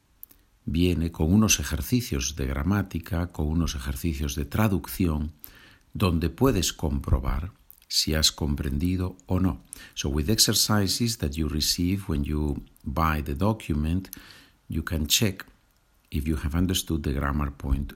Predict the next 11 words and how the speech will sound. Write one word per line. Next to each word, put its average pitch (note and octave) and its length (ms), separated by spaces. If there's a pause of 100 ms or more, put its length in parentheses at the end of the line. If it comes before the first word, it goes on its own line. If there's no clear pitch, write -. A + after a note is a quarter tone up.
(120)
of D2 160
the - 100
chapter - 440 (220)
or C2+ 160
not. C2+ 340 (1800)
Estar - 560 (180)
a D#2+ 220
punto F#2+ 760
de F#2+ 400 (880)
más F#2 460
infinitivo. D2+ 920